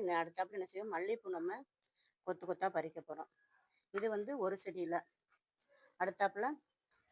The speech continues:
இந்த பதியம் போட்டோம்ல, அதுல இந்த பாருங்க மொட்டு வந்துச்சு பாருங்க. இதுலயும் மூணு மொட்டு தான் வர்றாங்க. இதுல இப்பதான் தளிர் அடிக்குது. அடுத்து இங்கிட்டு ஒண்ணு இருக்கு, அதையும் பார்ப்போம். இந்த பாருங்க விவர்ஸ்,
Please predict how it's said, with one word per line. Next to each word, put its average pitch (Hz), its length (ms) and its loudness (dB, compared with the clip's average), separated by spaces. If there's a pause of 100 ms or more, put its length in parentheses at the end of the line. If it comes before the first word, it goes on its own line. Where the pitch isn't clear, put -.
(400)
இந்த 208 200 0 (140)
பதியம் 226 300 6
போட்டோம்ல, 175 400 2 (320)
அதுல 202 220 2
இந்த 190 140 4
பாருங்க 190 240 0
மொட்டு 170 180 -8
வந்துச்சு 160 300 -14
பாருங்க. 160 220 -10 (880)
இதுலயும் 240 320 0
மூணு 214 180 2
மொட்டு 190 220 0
தான் 175 140 4
வர்றாங்க. 160 300 0 (1080)
இதுல 175 160 2
இப்பதான் 196 320 0
தளிர் 208 320 2
அடிக்குது. 175 380 -4 (1200)
அடுத்து 185 240 0
இங்கிட்டு 233 300 0
ஒண்ணு 175 160 2
இருக்கு, 165 220 0
அதையும் 175 240 0
பார்ப்போம். - 280 -8 (600)
இந்த 202 180 0
பாருங்க 180 260 2
விவர்ஸ், 160 260 -4